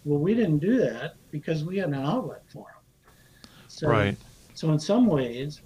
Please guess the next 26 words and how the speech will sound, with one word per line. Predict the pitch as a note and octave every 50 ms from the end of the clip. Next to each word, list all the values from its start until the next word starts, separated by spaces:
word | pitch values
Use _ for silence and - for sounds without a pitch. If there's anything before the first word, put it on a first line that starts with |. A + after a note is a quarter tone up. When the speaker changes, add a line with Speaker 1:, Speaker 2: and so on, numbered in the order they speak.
| -
Speaker 1:
Prohibition | - E3 E3 D3+ C#3+ E3 E3 D#3 - D#3 C3 B2+ B2+
was | B2 B2 A#2 A2+ - - - -
good | - F3+ G3 F3 D#3+
for | - - B2 A2+ G2+ F2+
us | - - - - - - - C3 - - - - - - -
in | C3+ B2+ B2 A#2+ A#2+
that | B2+ B2 B2 A#2+
it | B2 B2+
Speaker 2:
Yeah. | C3 B2 B2+
Speaker 1:
allowed | B2+ B2+ B2+ A#2+ A#2+ B2+ B2 B2 A#2+ - - - _ - - _ _ _ _ _ _ _ -
for, | - C#3 B2+ B2 B2+ B2 A2+ A2+ - - - - - _ _ _ - _ _ _ _ _ - C#3 - - -
uh, | B2 A2+ - -
well, | D3 C#3 A#2 G#2 A2+
w-, | C3 C3 C#3 D3 - - _
between | D3+ D3 - - F#3 F3 D3+ D3
Prohibition | - D#3 C#3 B2 B2+ C3 B2 - - A#2+ A2+ A2+ - -
and | A#2 A2+ G#2+ G#2+ A#2
Welch's, | C3 C#3 D3+ D#3+ D#3+ - - - - A2+ A#2+ C3+ - - - - - - - - - - - - -
it | D#3
Speaker 2:
Mm-hmm. | C#3+ C3+
Speaker 1:
allowed | B2 B2 B2+ B2+ B2 B2 B2 B2 - -
for | - B2+ B2
the | - A#2 A#2
continued | - - D3+ D3 D3+ - C#3+ C3+ C3 B2 A#2 A2 - _
cultivation | - A#2 A2 - A2+ - A2 A2 G#2+ - - D#3 D#3
of | -